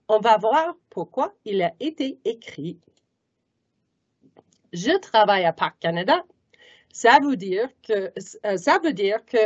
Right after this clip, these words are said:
en réalité, je travaille pour vous tous. Le Parc national Banff est comme un trésor. L'équipe de Parc Canada doit s'occuper de trésors comme ce parc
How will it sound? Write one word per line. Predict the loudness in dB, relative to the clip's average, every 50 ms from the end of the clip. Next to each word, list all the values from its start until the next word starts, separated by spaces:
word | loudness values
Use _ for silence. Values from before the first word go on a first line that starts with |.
| 0 0 -2
en | -2 0
réalité, | 0 2 2 2 2 0 -4 -6 -6 -6 -6 -6 -6 -8 -12 _ _ _ _ _
je | -8 -2 -2
travaille | -2 -2 -4 -4 -4 -2 0 0 0 -2 -2
pour | -6 -8 -6 -6 -6
vous | -4 -6 -8
tous. | -8 -8 -10 -12 -12 -12 -14 -20 -20 -20 _ _ _ _ _ _ _ _ _ _ _ _ _ _ _ _ _
Le | -2 -2 0
Parc | 2 2 0 2 _
national | 2 2 2 2 0 2 2 2 0 0
Banff | 2 2 4 4 4 0 -2 -4 -8 -8
est | -8 -8
comme | -4 -4 -2 2 2
un | 2 0
trésor. | -2 -6 -2 -2 -2 0 0 -2 -2 0 -2 -2 -4 -12 _ _ _ _ _ _ _ _ _ _ _ _ _ _ -4
L'équipe | 0 0 0 0 4 2 2 2 2
de | -2 -2
Parc | 2 0 -2 -2 2
Canada | 2 4 4 4 4 4 4 2 0 -6 _ _ _ _ _ _ _
doit | 2 4 4 4
s'occuper | 4 2 -4 -4 0 0 -2 0 0 0
de | 0 0 0
trésors | -2 -4 -2 2 2 2 4 2 0 0 -2
comme | -2 -2 -2 -2
ce | -2 -4 -12
parc | -14 -8 -6 -6 -4 -4 -6 -8 _ -20 -20